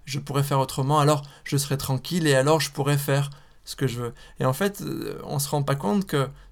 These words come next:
tout est tout le temps en mouvement, et, et c'est nous qui devons être en mouvement dans ce mouvement, plutôt que d'essayer de créer une, quelque chose de fixe. À chaque fois qu'on essaie de créer quelque chose de fixe, en fait, on, on, on, on empêche l'abondance de la vie de,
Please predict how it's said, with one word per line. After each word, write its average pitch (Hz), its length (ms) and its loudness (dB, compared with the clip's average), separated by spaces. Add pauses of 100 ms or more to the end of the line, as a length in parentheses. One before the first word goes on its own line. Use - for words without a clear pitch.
(240)
tout 147 180 -4
est 147 40 -2
tout 165 120 -2
le 147 60 -8
temps 180 240 2
en - 20 0
mouvement, 151 560 -2 (540)
et, 135 280 0
et 135 40 -2
c'est 139 160 0
nous 185 180 4
qui 196 140 -6
devons 143 320 2
être 143 160 -2
en 135 80 2
mouvement 143 460 4
dans 135 140 2
ce - 140 -4
mouvement, 135 540 -2 (200)
plutôt 147 260 -2
que 151 100 0
d'essayer 147 240 -2
de 143 60 -2
créer 147 260 0
une, 143 160 2
quelque 143 280 -10
chose 147 140 0
de 131 60 -2
fixe. - 500 -4 (440)
À - 60 -4
chaque 139 140 -2
fois 143 100 0
qu'on 143 100 0
essaie 135 100 0
de 139 60 -10
créer 131 200 -2
quelque 127 160 -6
chose 120 140 -6
de 120 80 -10
fixe, - 420 -6 (400)
en 135 80 -2
fait, 147 240 0
on, 135 180 -2
on, 123 480 -8
on, 113 360 -8
on - 20 -8
empêche 131 380 0
l'abondance 135 560 2
de 139 80 0
la 123 120 -4
vie 131 200 0
de, 123 260 -4